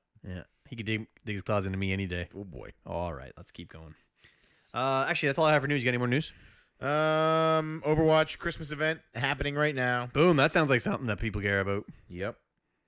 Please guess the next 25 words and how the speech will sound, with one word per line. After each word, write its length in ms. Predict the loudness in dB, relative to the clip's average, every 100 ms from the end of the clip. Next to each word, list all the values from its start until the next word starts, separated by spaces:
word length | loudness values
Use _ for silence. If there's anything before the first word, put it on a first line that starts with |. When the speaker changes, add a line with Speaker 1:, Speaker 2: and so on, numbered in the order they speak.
| _ -12
Speaker 2:
Uh, 480 | -8 -6 -4 -4 -4
get 120 | -4
out 140 | -6
there, 260 | -6 -6 -6
throw 180 | -6 -8
your 100 | -8
snowballs, 400 | -8 -6 -8 -8
people. 280 | -12 -14 -16 _ _ _ _ _ _
Speaker 1:
Is 60 | -4
that 80 | -2
what 100 | 0
it 60 |
is? 180 | -4 -6 -20 _ _ _
Speaker 2:
Yeah. 220 | -20 -20 -20 _ -4
Speaker 1:
There's 160 | 0
no 100 | 0
guns? 360 | 0 -4 -8 -14 _ _ _ -14
Speaker 2:
Um, 1200 | -12 -10 -12 -10 -10 -10 -10 -10 -10 -10 -10 -12 -16 _ _ _ _ _
yeah, 120 | -20 -20
you 60 |
have 120 | -20 _
guns. 180 | _ _ _ _ -14
Speaker 1:
Oh. 300 | -12 -10 -14 -18 _ _
Snowball 340 | -12 -8 -4 -4
guns? 280 | -4 -8